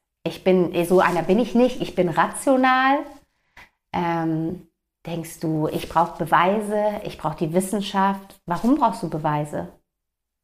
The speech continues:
Was geben dir Beweise? Also, wenn du jetzt merkst, "Mm, mm, geht nicht, Vanessa, kann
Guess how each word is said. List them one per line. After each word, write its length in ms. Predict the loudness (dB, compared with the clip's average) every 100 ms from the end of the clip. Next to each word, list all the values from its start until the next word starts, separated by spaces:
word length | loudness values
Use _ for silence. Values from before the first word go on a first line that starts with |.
| _ _ _
Was 240 | -4 -2
geben 300 | 2 2 4
dir 160 | 4 4
Beweise? 680 | 2 4 4 4 0 -6 -8 _ _ _ _ _ _ _ _ _ _ _ _ -2
Also, 300 | 2 4 4 2 -16 -20 -20 -20 0
wenn 160 | 2
du 80 | 6 6
jetzt 160 | 4 4
merkst, 440 | 6 6 4 0 -16 _ _
"Mm, 60 | -4
mm, 500 | 2 4 4 0 0
geht 180 | 2 4
nicht, 160 | 2
Vanessa, 380 | 2 2 2 0
kann 380 | -2 -2 0 0